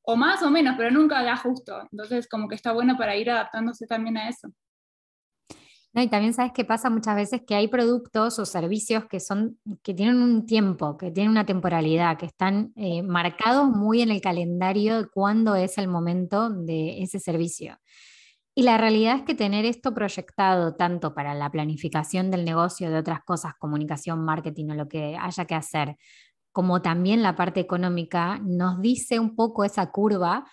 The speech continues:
Speaker 2: en la que vamos a tener mayores ingresos. Hay algo que escuché el otro día, que no me acuerdo si fue en un podcast o en un vivo o en algún lado, porque la verdad es que ya no me acuerdo, pero que era que no había que pensar tanto en el mes a mes cuando estás emprendimi-, eh,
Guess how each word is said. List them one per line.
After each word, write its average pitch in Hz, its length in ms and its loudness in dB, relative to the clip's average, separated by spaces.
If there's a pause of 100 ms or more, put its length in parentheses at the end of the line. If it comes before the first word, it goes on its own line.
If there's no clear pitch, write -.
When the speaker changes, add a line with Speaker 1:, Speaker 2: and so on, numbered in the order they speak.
(220)
Speaker 2:
en 175 100 0
la 165 100 2
que 165 80 -2
vamos 214 200 0
a 220 60 0
tener 190 240 0
mayores 180 440 -2
ingresos. 156 600 -4 (320)
Hay 190 140 0
algo 220 120 4
que 214 80 0
escuché 202 320 -6
el 202 60 -2
otro 190 240 -2
día, 196 340 2
que 185 80 -8
no 170 80 -4
me 170 80 -4
acuerdo 175 220 -2
si 185 100 -10
fue 175 140 -6
en 170 80 -2
un 160 60 -6
podcast 160 420 -4
o 156 40 -6
en 147 80 -4
un 151 140 -4
vivo 147 240 -4
o 143 220 -8
en 147 100 -16
algún 139 260 -10
lado, 135 340 -6
porque 160 160 -10
la 151 100 -6
verdad 156 160 -4
es - 40 -14
que - 80 -12
ya 165 120 -4
no 160 80 -2
me 160 80 0
acuerdo, 196 500 0
pero 180 320 4 (600)
que 196 140 2
era 226 420 2 (160)
que 196 140 0
no 208 180 6
había 254 240 6
que 277 120 0
pensar 190 580 0
tanto 214 600 4
en 165 220 0
el 156 140 2
mes 208 280 2
a 214 140 4
mes 220 400 2
cuando 165 220 -4
estás - 260 -6
emprendimi-, 175 560 -2
eh, 190 340 -2